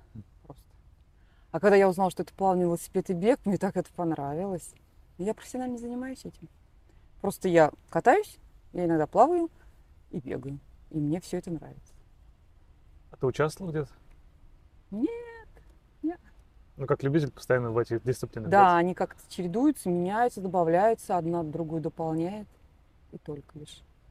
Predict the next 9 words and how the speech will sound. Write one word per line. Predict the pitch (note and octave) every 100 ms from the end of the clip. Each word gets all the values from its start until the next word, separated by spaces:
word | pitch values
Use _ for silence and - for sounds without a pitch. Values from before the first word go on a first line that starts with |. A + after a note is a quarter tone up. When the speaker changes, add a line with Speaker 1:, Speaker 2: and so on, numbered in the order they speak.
| _ - _ - _ _ - - -
Speaker 1:
Ну, | A#3+ A#3+ _
недавно | A3 A3 A#3+ D4+ C#4+
совсем | B3 C4 A#3+
меня | A#3+ A3+
позвали | A#3 A3+ E4 F#4 - -
принять | G#3 G3+
участие | - F#3+ F3+ -
в | F3+
одном | E3+ F#3 F3+